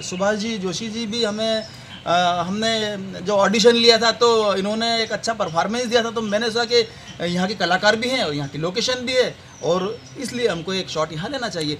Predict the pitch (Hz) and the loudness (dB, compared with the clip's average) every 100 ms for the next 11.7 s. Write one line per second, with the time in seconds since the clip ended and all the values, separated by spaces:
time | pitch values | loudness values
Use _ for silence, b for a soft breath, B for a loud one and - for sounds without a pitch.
0 | B B 233 220 143 156 220 254 262 202 | B B 2 2 0 -2 0 0 0 -4
1 | 160 220 247 269 254 254 269 240 196 202 | 0 0 0 -2 0 0 -2 -6 -6 -6
2 | 202 233 269 - 226 233 262 B B - | 0 0 0 -2 0 0 -2 B B -4
3 | 247 302 285 269 247 247 233 220 - 151 | 0 2 4 6 6 6 2 -2 -4 -6
4 | - 104 95 - B B - 220 220 208 | -6 -6 -8 -16 B B -2 2 4 4
5 | 170 - 156 185 214 214 202 170 - 185 | 0 -2 0 2 0 0 -4 -6 -4 -4
6 | - 208 185 190 202 196 180 143 - - | -2 -2 -2 -2 0 -2 -4 -10 -14 -6
7 | 151 156 160 - B - 160 151 196 202 | -2 -2 -4 -6 B -6 -4 0 0 0
8 | 202 190 170 165 160 156 147 135 160 190 | -2 -2 -4 -4 -4 -4 -8 -6 -4 -2
9 | 196 190 202 196 185 185 190 180 185 190 | -2 -2 -2 -4 -6 -6 -6 -8 -8 -4
10 | 190 - 196 190 175 196 185 185 180 196 | -4 -4 -6 -6 -6 -6 -6 -6 -4 -4
11 | 180 156 160 180 185 196 | -4 -2 0 -2 -4 -6